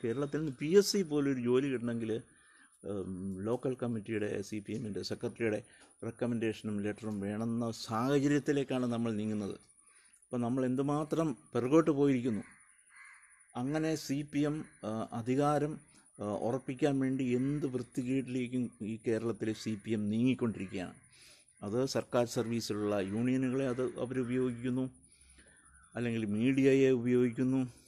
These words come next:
ആ, എന്ത്, എന്ത്, എന്ത്,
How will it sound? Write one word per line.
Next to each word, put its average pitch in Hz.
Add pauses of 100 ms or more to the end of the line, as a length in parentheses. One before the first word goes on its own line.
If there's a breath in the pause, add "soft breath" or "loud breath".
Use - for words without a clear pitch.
(1120 loud breath)
ആ, 92
എന്ത്, 135
എന്ത്, 147
എന്ത്, 170